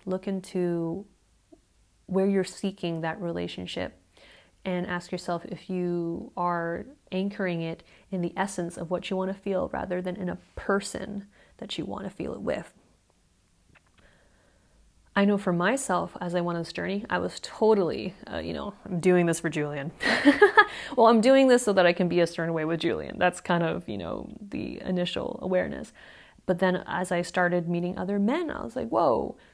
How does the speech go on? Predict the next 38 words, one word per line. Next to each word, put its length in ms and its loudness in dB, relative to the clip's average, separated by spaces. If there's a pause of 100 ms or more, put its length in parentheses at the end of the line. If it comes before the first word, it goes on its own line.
this 140 -12
ability 480 0
to 260 -4
love 580 2
more 280 2
than 260 -4
just, 420 -8 (240)
you 120 -4
know, 360 -8 (640)
the 100 0
few 240 -8
people 440 -2
I've 280 -4
been 160 -8
kind 260 -8
of, 220 -10
like, 220 -12
programmed 540 0
to 140 -6
be-, 340 -6
to 100 -2
reserve 500 4
my 140 0
love 320 4
for, 440 -2 (460)
um, 300 -6
was 120 -4
starting 260 -4
to 100 -6
expand." 540 -4 (920)
And 460 0
polyamory, 920 4
we'll 140 0
just 160 -4
touch 200 -8
on 40 -6
that 120 -8
quickly. 520 -2